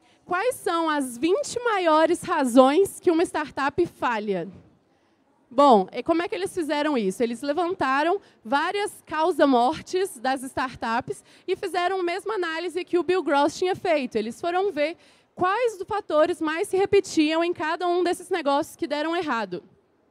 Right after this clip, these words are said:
E vamos lá, não vou nem perguntar qual é a resposta. No market need. O que que significa? O mercado não estava preparado pra receber ou não queria receber aquilo. As startups estavam focando em desenvolver soluções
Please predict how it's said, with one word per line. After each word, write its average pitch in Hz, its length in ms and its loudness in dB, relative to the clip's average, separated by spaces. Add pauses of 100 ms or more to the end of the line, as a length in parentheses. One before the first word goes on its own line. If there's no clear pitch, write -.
(160)
E 254 140 -8
vamos 302 260 0
lá, 196 360 -4
não 214 160 -10
vou 247 100 -2
nem 294 140 -6
perguntar 370 440 -2
qual 294 140 -2
é 262 60 2
a 240 100 2
resposta. 254 680 0 (1600)
No 311 400 2
market 330 400 -2
need. 262 340 2
O 175 60 -12
que 339 120 -6
que 370 140 -2
significa? 311 640 -2
O 262 100 2
mercado 302 560 -4
não 339 120 2
estava 330 460 0
preparado 277 600 2
pra 269 120 -2
receber 262 560 0
ou 269 80 4
não 285 160 -2
queria 339 320 0
receber 311 440 -2
aquilo. 233 380 -2
As 196 120 -4
startups 269 540 -4
estavam 320 260 -4
focando 330 540 2
em 302 80 -2
desenvolver 285 560 -2
soluções 285 640 -6